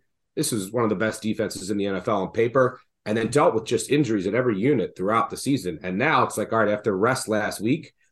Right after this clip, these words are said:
they're gonna come in here as, you know, a, a pretty close to a full,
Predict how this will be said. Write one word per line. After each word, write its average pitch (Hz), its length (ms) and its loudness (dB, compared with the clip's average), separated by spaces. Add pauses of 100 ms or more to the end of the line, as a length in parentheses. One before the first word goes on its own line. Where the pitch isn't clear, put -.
(140)
they're 160 140 2
gonna 143 120 0
come 110 220 0
in 104 140 0
here 98 420 0 (400)
as, 90 220 -4
you 127 80 -2
know, 90 120 -2 (200)
a, - 60 -10
a - 40 -8
pretty 156 200 2
close 135 320 2
to 90 100 -2
a 85 60 -4
full, 98 440 2